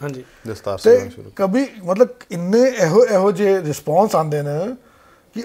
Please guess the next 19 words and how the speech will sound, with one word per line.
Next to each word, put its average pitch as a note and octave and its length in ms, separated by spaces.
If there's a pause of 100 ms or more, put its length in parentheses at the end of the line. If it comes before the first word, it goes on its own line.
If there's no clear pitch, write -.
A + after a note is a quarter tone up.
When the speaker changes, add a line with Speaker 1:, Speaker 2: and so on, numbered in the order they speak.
Speaker 3:
ਅਸੀਂ B3 180
ਹੈਰਾਨ F#3 200
ਹੁੰਦੇ G3 180
ਹਾਂ। F3+ 120
ਇੱਕ F3 140
ਸਾਡੇ F#3 220
ਦਰਸ਼ਕ F#3+ 340
ਹੈਗੇ F#3 200
ਨੇ F#3 80
ਹਰਨਾਮ D3+ 420
ਸਿੰਘ, C#3 300
ਸਰਦਾਰ D3 260
ਹਰਨਾਮ D3+ 320
ਸਿੰਘ, F3+ 200
ਜਿਹੜੇ F#3+ 200 (140)
ਈਰਾਨ F3+ 240
ਵਿੱਚ G3 120
ਰਹਿੰਦੇ D3 240
ਨੇ। A#2+ 60